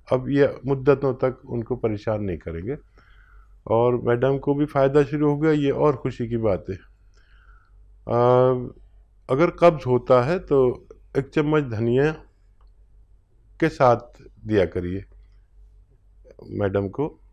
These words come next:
अल-, धनिया और मेथी का पाउडर बना लीजिए, जिसमें मेथी पचास ग्राम हो, धनिया सौ ग्राम, इसका पाउडर एक चम्मच उनको खिलाएं और ये पिला दें,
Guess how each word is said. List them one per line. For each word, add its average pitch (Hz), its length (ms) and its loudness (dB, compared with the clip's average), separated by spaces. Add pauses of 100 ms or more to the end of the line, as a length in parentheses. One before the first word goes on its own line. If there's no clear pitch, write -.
(520)
अल-, 113 220 -2 (300)
धनिया 123 600 -4 (440)
और 127 140 0
मेथी 120 420 -2
का 147 120 -2
पाउडर 127 300 2
बना 104 280 -2
लीजिए, 90 300 -4
जिसमें 143 420 -6 (1120)
मेथी 135 440 0 (260)
पचास 131 320 6
ग्राम 147 420 2
हो, 170 200 -2
धनिया 143 380 -2
सौ 107 240 -4
ग्राम, 92 340 -2 (300)
इसका 131 240 -6
पाउडर 139 600 -2
एक 127 120 -6
चम्मच 127 460 -6 (680)
उनको 123 260 -4
खिलाएं 117 540 0 (380)
और 107 220 0
ये 98 140 -4
पिला 104 340 0
दें, 117 180 -6